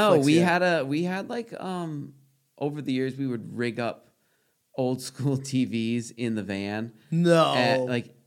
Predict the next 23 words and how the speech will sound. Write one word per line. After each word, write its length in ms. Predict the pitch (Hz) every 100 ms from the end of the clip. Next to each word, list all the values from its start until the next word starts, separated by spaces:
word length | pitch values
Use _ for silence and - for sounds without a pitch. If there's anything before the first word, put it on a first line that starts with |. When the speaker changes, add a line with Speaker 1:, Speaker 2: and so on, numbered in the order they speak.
| _
Speaker 2:
in, 340 | 143 131 107 - _ _
in 180 | 127 113
between 380 | 120 - 117 107
the 60 |
driver 540 | 101 104 101 104 104 104 -
and 260 | 95 92
the 60 | 92
passenger. 800 | 107 92 95 101 95 98 98 101 _ _ _
And 80 | 101
we 60 | 110
had 100 | 101
a 40 |
Tetris 480 | 95 110 - 98 -
hooked 240 | - 101 101
up 140 | 92 -
on 120 | 101 98
an 120 | 117 - -
Speaker 1:
<laughs> 220 | - - -
Speaker 2:
old 240 | 127 135
school 320 | - - 143 104
N 180 | 113
E 100 | 104 101
S. 360 | 101 - -